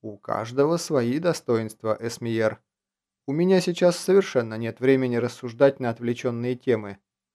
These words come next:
Так что, чем я могу тебе помочь?» Эсмиер кивнул. «Да, конечно, я понимаю».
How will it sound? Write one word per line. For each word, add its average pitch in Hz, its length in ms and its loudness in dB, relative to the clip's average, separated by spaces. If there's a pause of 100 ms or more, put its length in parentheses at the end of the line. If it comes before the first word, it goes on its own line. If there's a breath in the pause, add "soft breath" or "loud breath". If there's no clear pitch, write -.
(440)
Так 180 200 -2
что, 165 400 2 (140)
чем 226 280 -6
я 190 120 2
могу 175 240 2
тебе 160 240 -2
помочь?» 139 560 -8 (1200)
Эсмиер 120 440 -2
кивнул. 123 460 -6 (520)
«Да, 180 340 0
конечно, 120 580 -10 (260)
я 113 180 0
понимаю». 123 520 -6